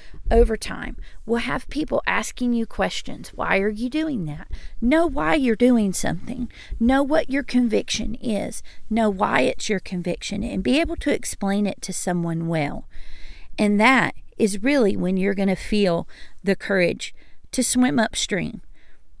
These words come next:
to live a little differently than other people live, because you stopped and think, you researched, you made a small change, and you decided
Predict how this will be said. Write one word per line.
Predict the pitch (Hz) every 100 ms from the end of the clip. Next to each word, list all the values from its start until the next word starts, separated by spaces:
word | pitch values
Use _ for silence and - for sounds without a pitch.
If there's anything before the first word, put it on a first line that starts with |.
| -
to | - 190
live | 202 233
a | 285
little | 294 311
differently | 240 214 - - 208 202
than | - 180 -
other | 190 208
people | - 220 202
live, | 185 185 175 - -
because | 190 202 180
you | 180
stopped | - - 151 - -
and | 285
think, | - 226 - - - - - - - - - - - - - -
you | - 175 185 160
researched, | 151 170 196 240 247 - - - - - - - - - - - - -
you | 175
made | 175 175 214
a |
small | 214 226 208 214
change, | - 190 180 175 - - - - - - - - - -
and | 175
you | 180
decided | 180 185 185 180 160 156